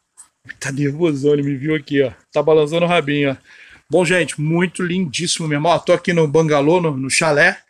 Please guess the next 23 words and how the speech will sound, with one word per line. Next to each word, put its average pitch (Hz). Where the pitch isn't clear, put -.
Nos 233
Estados 214
Unidos, 190
naqueles 208
filmes, 208
não 226
tem 214
um 214
chalé 208
desse. 143
Você -
tem 202
uma 202
ideia? 202
Eu 180
tenho 190
visto 185
vários 214
filmes 196
ali. 190
Laranja. 190
Olha 185
aí. 135